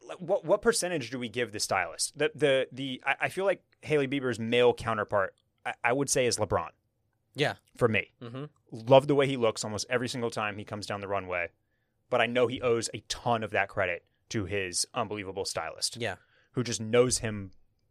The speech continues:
Speaker 1: perfectly and knows what's gonna look good on him. And it, and I, I think the key is that neither of these people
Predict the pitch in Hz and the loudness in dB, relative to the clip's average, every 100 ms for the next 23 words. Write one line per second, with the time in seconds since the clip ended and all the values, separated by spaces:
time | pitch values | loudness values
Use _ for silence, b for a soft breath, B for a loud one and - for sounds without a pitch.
0 | - 160 143 - 85 90 - 107 123 123 | 6 8 8 0 -8 -10 -6 0 4 4
1 | 120 - 113 113 104 127 92 87 104 b | 2 -4 -2 0 2 2 2 -4 -8 b
2 | b b b b b _ 143 135 143 - | b b b b b _ 0 2 0 0
3 | 143 143 139 147 - 139 185 160 - 170 | 0 0 2 2 2 0 0 -4 -2 2
4 | 160 127 131 123 120 135 160 156 160 156 | 4 4 0 0 2 4 4 2 2 -6
5 | - 180 185 180 | -6 -2 -2 -2